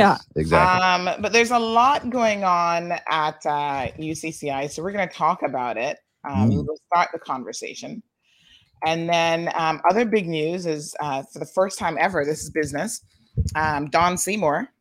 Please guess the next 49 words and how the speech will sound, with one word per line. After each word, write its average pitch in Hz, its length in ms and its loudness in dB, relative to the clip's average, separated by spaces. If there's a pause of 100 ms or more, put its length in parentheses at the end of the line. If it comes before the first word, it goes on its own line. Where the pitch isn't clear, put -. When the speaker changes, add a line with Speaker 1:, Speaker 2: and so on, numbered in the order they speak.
(220)
Speaker 3:
from 139 420 -8
D 139 80 -6
M 139 100 -8
S 135 120 -10
Broadcasting 139 520 -10 (200)
and 135 300 -6
many 92 200 2
Speaker 2:
Mm-hmm. 117 80 2
Speaker 3:
other 135 100 -2
things, - 340 -8 (500)
Speaker 2:
Mm-hmm. 170 400 8
Speaker 3:
um, 165 40 0 (320)
has, 180 760 0
uh, 151 240 0 (400)
basically 175 480 -2
Cayman's 151 440 -4
first - 280 -6
unicorn 160 400 -4
company. 143 340 -8
Now, 123 140 -4
listen, 139 340 -4
I 147 140 -4
didn't 156 200 -4
know 135 140 -6
what 131 160 -8
the 143 60 -8
heck 143 220 -8
a 151 40 -10
unicorn 147 400 -6
company 147 320 -4
was. 151 560 4
Speaker 2:
Yeah, 202 180 6 (120)
I, 180 40 6
I 208 40 6
didn't 330 180 4
think 180 220 6
unicorns 123 600 6
were 98 140 4
real, 90 520 4 (100)
but, 87 280 4
Speaker 3:
<laughs> - 340 2
Speaker 2:
um, 92 520 4 (240)
the 113 80 -4
fact 180 220 2
that 170 80 6
he 147 160 4
has 127 240 6
a 107 60 2
company 87 600 2